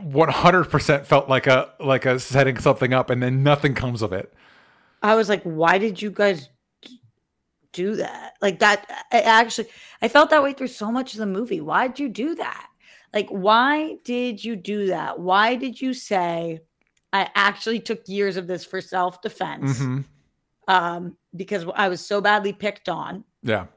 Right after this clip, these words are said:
Speaker 2: that I am actually a crazy great martial artist.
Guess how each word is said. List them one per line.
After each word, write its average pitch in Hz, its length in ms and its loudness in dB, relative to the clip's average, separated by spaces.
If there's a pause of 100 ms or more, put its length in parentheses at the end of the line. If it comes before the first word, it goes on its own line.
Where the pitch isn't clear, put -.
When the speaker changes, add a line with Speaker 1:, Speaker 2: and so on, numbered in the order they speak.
Speaker 2:
that 196 180 -2
I 196 200 4
am 196 240 -2
actually 190 800 -4 (420)
a 180 560 -2
crazy 220 320 -4
great 214 320 -4
martial 196 400 -4
artist. - 480 -6